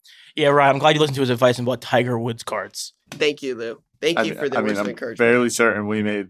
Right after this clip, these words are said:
Speaker 3: a fairly big deal about buying Tiger Woods cards.
Speaker 1: We did. We did. We did.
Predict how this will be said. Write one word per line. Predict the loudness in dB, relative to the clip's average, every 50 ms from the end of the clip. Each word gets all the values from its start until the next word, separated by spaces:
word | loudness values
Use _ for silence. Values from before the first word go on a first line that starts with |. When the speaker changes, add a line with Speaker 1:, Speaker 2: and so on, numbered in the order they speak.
| _ _
Speaker 3:
a | -4 -4 -4 -6 _ _ _ _ _ -4
fairly | 0 0 2 2 2 0 -2 -4
big | -2 -4 -4 -4 -4
deal | -4 -4 -2 -2 -4 -4
about | -4 -4 -4 -4 -4
buying | -4 -6 -8 -8 -8
Tiger | -8 -6 -6 -6 -6 -6
Woods | -6 -8 -8
cards. | -10 -12 -12 -12 -14 _ _ _ _ -10
Speaker 1:
We | -8 -6 -4
did. | -4 -6 -8 -8 _ _
We | -8 -8
did. | -8 -8 -12 -12
We | -14 -14
did. | -14 -14 -16